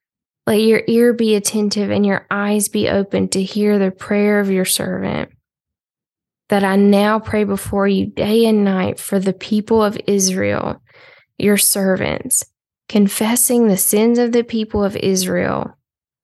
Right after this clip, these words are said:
which we have sinned against you, even I and my father's house. We have acted very corruptly against you and have not kept your commandments."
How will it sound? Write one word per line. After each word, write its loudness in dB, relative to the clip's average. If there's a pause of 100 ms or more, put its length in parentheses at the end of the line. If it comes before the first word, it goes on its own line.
(180)
which 0
we 2
have -2
sinned 2
against -2
you, -8 (720)
even 4
I 0
and 2
my 2
father's -4
house. -8 (360)
We 2
have 2
acted 0
very 2
corruptly -2
against -2
you -2
and 0
have -2
not 0
kept -6
your 0
commandments." -6